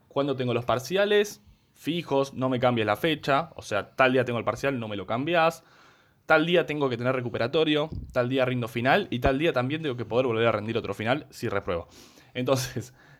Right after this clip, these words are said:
así es como se, como se trata ahí. Es como, te lo digo porque estoy ahí adentro y, y, a ver, mi hermana va a la,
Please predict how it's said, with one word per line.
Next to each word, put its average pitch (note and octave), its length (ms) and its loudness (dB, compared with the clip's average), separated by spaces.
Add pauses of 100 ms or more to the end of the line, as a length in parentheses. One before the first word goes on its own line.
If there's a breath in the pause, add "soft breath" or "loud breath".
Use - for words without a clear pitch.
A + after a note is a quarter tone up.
(100)
así G#3+ 220 2
es F3 120 -4
como G2+ 240 -4
se, F#2+ 320 -8
como G#2+ 180 -10
se G#2 140 -8
trata G#2+ 280 -4
ahí. G2+ 180 -2
Es E3+ 60 -6
como, G2+ 400 -6 (340)
te - 80 -6
lo D#3+ 80 2
digo C4+ 160 2
porque G#2+ 200 -6
estoy C3+ 200 -2
ahí A#2+ 80 2
adentro A2 560 0
y, G#2+ 60 -4 (300)
y, G#2 40 -8
a A2+ 80 -4
ver, A#2+ 180 0
mi A2 120 -10
hermana B2+ 560 -4 (460 loud breath)
va A#2+ 240 4
a A#2 40 4
la, F#2 600 -4